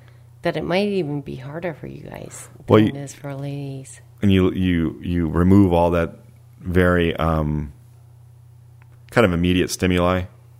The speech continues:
Speaker 2: you know, and all of a sudden you go into these office environments and they're fairly sterile,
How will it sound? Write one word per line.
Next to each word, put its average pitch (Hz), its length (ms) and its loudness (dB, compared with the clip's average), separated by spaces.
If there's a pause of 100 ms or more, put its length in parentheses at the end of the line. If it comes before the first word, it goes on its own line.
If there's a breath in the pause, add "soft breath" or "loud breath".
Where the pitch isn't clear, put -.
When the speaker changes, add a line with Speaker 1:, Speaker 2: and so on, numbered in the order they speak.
(140)
Speaker 2:
you 95 160 -2
know, 87 200 2
and 87 100 2
all 87 100 4
of 87 60 -2
a - 20 -8
sudden 87 140 -4
you 80 80 -4
go 82 160 -2
into 80 160 -4
these 80 180 0
office 78 320 0
environments 80 460 0
and 80 100 -4
they're 80 120 0
fairly 107 360 2
sterile, 76 540 0